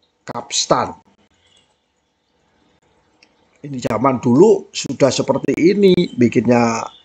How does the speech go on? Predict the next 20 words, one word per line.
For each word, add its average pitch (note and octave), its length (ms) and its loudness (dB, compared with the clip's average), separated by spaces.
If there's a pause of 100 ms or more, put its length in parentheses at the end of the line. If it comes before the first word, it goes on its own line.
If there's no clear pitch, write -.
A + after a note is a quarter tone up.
(680)
bolat A2+ 480 0
capstan A2 640 -6
itu G#2+ 160 -12
seperti - 560 -20
ini. - 200 -20 (2250)
Nah, - 400 -18 (160)
itu D#3+ 240 -2
yang D#3 380 2 (800)
jenis B2+ 560 -2
yang A#2+ 320 0
ketiga. B2 1000 0 (280)
Nah, B2 240 0
jenis F#3+ 320 0
yang G#3+ 160 2
keempat A#3+ 320 0
apa? G#3+ 480 0 (560)
Namanya D#3+ 560 2 (240)
bolar D3 480 4 (100)
tipe F3 300 -2
kepala. F3+ 880 2